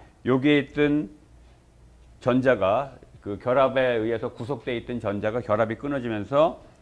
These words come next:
역이 됐다고 합시다. 익사이트 됐어요. 그러면 여기에 일렉트론이 생기고 여기 홀이 생길 거예요.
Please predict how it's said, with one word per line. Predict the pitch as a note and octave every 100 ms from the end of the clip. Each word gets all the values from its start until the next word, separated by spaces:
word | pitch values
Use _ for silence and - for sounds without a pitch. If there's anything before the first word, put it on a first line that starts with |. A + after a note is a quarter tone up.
| _ -
역이 | G#2 A#2+ C3
됐다고 | C3 B2 A#2 A#2
합시다. | A2+ - C3 A#2 - -
익사이트 | F#2 A2+ A2 B2
됐어요. | G#2+ F#2 - G2 F2 F#3 - - - - -
그러면 | B2 D3 C#3+ D#3 D#4 - - _ -
여기에 | A#2 A#2+ C3+
일렉트론이 | A2 A2+ A2+ A#2+ A#2
생기고 | A#2 A2 A#2+
여기 | G#2 G#2+
홀이 | A#2+ D#3+ D3
생길 | C3 A#2 -
거예요. | F2+ E2 E2+